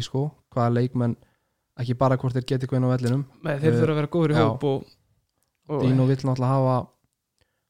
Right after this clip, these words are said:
Speaker 1: hafa gaman, sko,
Speaker 2: Já.
Speaker 1: þannig að hann er að fara að velja það mjög vel, en ég held að lengjudeildin næsta ári verði helvíti sterk.
Speaker 2: Hún verður það.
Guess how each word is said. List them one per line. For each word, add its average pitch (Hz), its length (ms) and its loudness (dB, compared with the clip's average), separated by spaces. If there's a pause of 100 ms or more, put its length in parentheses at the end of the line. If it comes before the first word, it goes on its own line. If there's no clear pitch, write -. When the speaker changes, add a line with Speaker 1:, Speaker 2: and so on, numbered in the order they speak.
Speaker 1:
hafa 131 180 2
gaman, 123 320 4
sko, 160 240 0
Speaker 2:
Já. - 80 -8
Speaker 1:
þannig 123 320 2
að 117 120 -2 (920)
hann 123 140 2
er 127 100 4
að 123 60 2
fara 135 140 2
að 143 80 4
velja 147 180 4
það 139 140 4
mjög 147 200 4
vel, 120 220 0 (500)
en 120 320 0 (540)
ég 120 140 -2
held 123 200 -2
að 120 100 -2
lengjudeildin 127 540 0
næsta 123 240 -2
ári 117 200 0
verði 123 360 -2 (760)
helvíti 131 520 -2
sterk. - 400 -10 (560)
Speaker 2:
Hún 151 120 -6
verður 143 200 -2
það. 147 140 -4